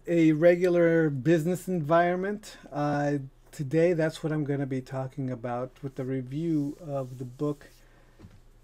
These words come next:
The Back of the Napkin by Dan Roam. Hi, my name is Luis Escobar. I'm a storyboard artist on The Simpsons television show. I've been working on the show for over twenty years now, and I'm here to empower you. And, um, and one of the things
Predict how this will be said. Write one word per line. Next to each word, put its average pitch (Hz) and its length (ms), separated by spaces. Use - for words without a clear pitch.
The 135 140
Back 160 340
of 139 600
the 151 100
Napkin 143 640
by 110 400
Dan 139 400
Roam. 123 460
Hi, 160 260
my 143 160
name 147 200
is 139 140
Luis 139 180
Escobar. 123 420
I'm 120 120
a 113 40
storyboard 127 560
artist 127 300
on 131 80
The 123 60
Simpsons 143 380
television 131 480
show. - 220
I've 156 100
been 139 140
working 143 280
on 131 80
the 131 60
show 143 200
for 131 220
over 160 220
twenty 131 320
years 123 280
now, 143 280
and 131 120
I'm 127 120
here 175 260
to 160 380
empower 139 420
you. 110 260
And, 165 380
um, 165 340
and 170 200
one 180 180
of 196 120
the 180 80
things 165 500